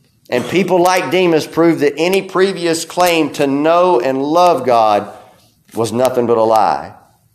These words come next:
that the love of the Father was not ever in them. Point number three, verse sixteen. Now we see the classification. What is the world? What, what is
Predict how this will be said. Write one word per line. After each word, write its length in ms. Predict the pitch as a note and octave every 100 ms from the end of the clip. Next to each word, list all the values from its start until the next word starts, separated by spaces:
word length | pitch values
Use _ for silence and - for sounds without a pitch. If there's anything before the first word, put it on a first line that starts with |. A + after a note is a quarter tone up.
| _ _ _ -
that 100 | G#2
the 80 | A2+
love 240 | B2+ C#3
of 120 | C3+
the 100 | C3
Father 340 | C3+ C3 A2+ A2
was 260 | G#2 G#2+
not 640 | G#2 A2+ A#2+ A#2+ - - - -
ever 400 | C3 A#2+ A2 G#2+
in 260 | C3 A#2 G2+
them. 200 | E2+ D#2+
Point 240 | - D3
number 160 | C#3 C3
three, 200 | B2 D3
verse 240 | A#2+ C3+
sixteen. 560 | C3+ - - C#3 G#2 - - _ _ _ _ _ -
Now 280 | B2+ D3 C#3+
we 80 |
see 160 | C#3 D3+
the 80 | C#3
classification. 840 | C3+ C#3+ C3+ B2 B2 C3+ - - - _ - - _
What 160 | - C#3+
is 140 | D#3
the 80 | D#3
world? 500 | C#3+ D#3 D#3+ D#3+ D#3+
What, 220 | D#3 D#3
what 160 | C3+ D#3+
is 180 | D3+